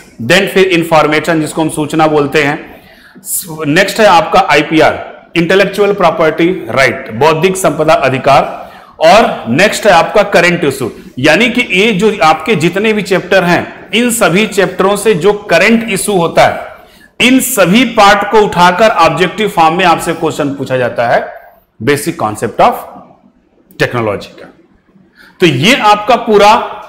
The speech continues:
एक तरीके से प्री ओरिएंटेड होता है,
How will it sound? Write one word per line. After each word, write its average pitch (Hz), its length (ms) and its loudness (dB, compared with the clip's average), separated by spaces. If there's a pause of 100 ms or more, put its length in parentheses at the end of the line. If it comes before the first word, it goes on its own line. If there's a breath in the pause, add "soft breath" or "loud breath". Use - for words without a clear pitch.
एक 185 160 -2
तरीके 190 360 2
से 190 140 -2
प्री 220 300 -2
ओरिएंटेड 185 540 2
होता 151 280 2
है, - 380 0